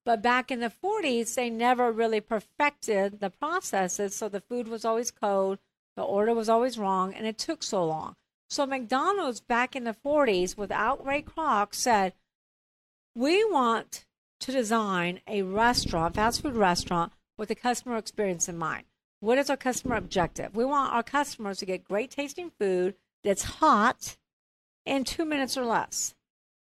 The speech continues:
How do we do that?" Do you remember when they went out to the empty tennis courts? This is way before Ray Kroc.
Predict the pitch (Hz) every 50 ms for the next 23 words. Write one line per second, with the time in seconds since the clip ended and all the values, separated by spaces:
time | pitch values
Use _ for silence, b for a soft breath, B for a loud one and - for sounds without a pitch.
0 | - - - 262 285 285 285 277 277 269 220 214 214 185 170 151 139 - - 240
1 | 196 220 247 262 277 285 302 320 359 359 349 339 330 311 302 285 277 285 277 277
2 | 277 269 - 285 262 262 262 247 254 247 285 262 - - 254 262 262 - - 320
3 | 294 294 294 - - 254 240 262 247 233 247 254 254 240 269 - - 233 202 202
4 | 202 196 _ - 190 180 165 -